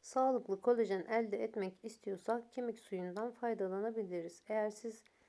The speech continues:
kolajen niyetine kullanacaksanız kemik suyunu güzelce kaynayıp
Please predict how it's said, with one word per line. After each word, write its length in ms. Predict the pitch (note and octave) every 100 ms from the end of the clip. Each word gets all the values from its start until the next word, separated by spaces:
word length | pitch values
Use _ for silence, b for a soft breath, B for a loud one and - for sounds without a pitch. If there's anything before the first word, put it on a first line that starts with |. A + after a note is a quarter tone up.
| b
kolajen 500 | - A3 A3+ A3+ A#3
niyetine 480 | A3 G3 G3 F#3 F3+
kullanacaksanız 880 | - F#3+ F#3+ F#3+ A3+ A#3 B3 B3 B3
kemik 300 | A#3 A#3 A#3
suyunu 540 | - B3 A#3+ A#3+ C4+ B B B B B _ _
güzelce 680 | - C#4 A#3 G3 F#3+ G#3+ A#3+ - _ _
kaynayıp 680 | - C4+ A#3+ G#3 F3+ G3